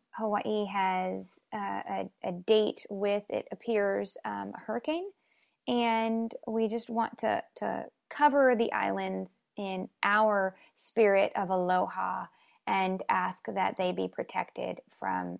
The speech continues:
any harm. And, um, yes, th-, just so many loved ones and friends over there that, uh, this week has definitely been,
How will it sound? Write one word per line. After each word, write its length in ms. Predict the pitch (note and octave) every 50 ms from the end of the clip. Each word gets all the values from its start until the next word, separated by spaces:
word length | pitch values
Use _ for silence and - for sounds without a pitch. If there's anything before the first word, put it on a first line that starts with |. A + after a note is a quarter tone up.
| _ -
any 300 | G#3 G#3+ G#3 G#3 G3+ F#3
harm. 520 | - - G#3 G3 F#3 F#3 F#3 F#3 F#3+ F#3 - _ _ _ _ _ _ _ _ -
And, 460 | F#3 F3+ F3 F3 F3 F3 F3 F3+ - - -
um, 440 | - F#3 F#3 F3+ F3+ F3 F3 E3+ E3+ E3+ _ _ _ _ _ _ _ _ _ _ _ _ _ _ _ -
yes, 460 | A#3+ G3+ G3 F3 E3 D#3+ - - - -
th-, 160 | - - - -
just 180 | - - F#3 -
so 80 | - A3+
many 220 | G#3+ G#3 G#3 G3+
loved 260 | G3 G3 G3 F#3+ F#3
ones 260 | F#3+ G3 F#3+ F#3 F3+
and 140 | F#3 F#3 F3+
friends 400 | _ - F3+ G3 F#3+ F#3 F3+ - -
over 260 | G3 F3+ F3+ F#3 - E3+
there 300 | F3+ - F2+ - - F3
that, 200 | F#3 F#3 F#3 - - - - F#3
uh, 240 | F#3 F#3+ F#3 F#3 F#3 -
this 200 | G3 F3+ - -
week 260 | G3 G3 F#3 - -
has 220 | F3+ F3+ E3 - - _ _ _ _ _ _ _ -
definitely 400 | - F#3+ F3+ F#3+ G3 F#3+ G3 F#3+
been, 340 | F3 F3+ F3 E3+ F3 F3